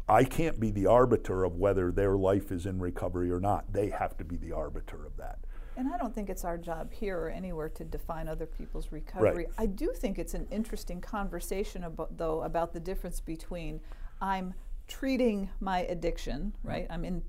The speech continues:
Speaker 1: Yeah.
Speaker 2: treatment for my addiction. Um, so I'm using marijuana so that I don't drink and I don't use heroin. So I'm using,
Speaker 1: Right.
Speaker 2: I'm using marijuana to treat my addiction.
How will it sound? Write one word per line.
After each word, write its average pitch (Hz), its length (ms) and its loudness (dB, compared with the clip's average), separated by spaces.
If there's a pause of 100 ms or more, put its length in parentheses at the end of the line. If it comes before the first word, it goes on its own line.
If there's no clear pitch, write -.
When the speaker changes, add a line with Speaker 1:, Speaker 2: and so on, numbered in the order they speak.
(180)
Speaker 1:
Yeah. 208 100 -4
Speaker 2:
treatment - 440 -2
for 180 140 -4
my 160 140 -2
addiction. 156 520 -6 (240)
Um, 156 400 -2
so 165 220 2
I'm 185 260 2
using 185 480 -2
marijuana 170 500 2
so 170 200 -4
that 160 160 -2
I 160 140 2
don't 165 400 -2 (300)
drink 175 380 -2
and 170 100 -4
I 165 80 -2
don't 165 280 -4
use - 180 -6
heroin. 160 480 -2
So 175 140 -6
I'm 165 160 -4
using, 165 480 -4 (340)
Speaker 1:
Right. 82 140 -8 (260)
Speaker 2:
I'm 196 140 2
using 170 400 0
marijuana 180 720 4
to 170 220 -2
treat 240 460 0
my 180 200 -2
addiction. 165 520 -2